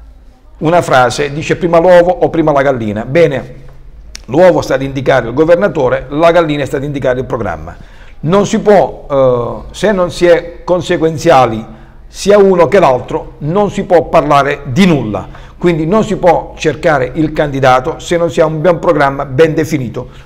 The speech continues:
come anch'io vi dico, perché vi ho fatto questa, eh, premessa,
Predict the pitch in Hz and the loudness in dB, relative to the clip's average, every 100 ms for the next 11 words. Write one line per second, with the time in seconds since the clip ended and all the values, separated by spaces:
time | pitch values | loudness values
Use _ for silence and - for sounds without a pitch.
0 | - - 170 180 180 - 147 165 170 - | -10 0 4 4 2 -2 2 2 0 -12
1 | - 117 139 135 120 160 151 - - - | -16 -6 -4 -2 -4 -4 -8 -10 -20 -20
2 | - - - - 120 147 123 117 139 123 | -20 -20 -20 -10 -6 -4 -4 -6 -6 -6
3 | - 156 143 - 110 95 - 104 95 127 | -6 -4 -4 -4 -8 -8 -12 -14 -8 -6
4 | 107 107 - 131 | -6 -8 -12 -16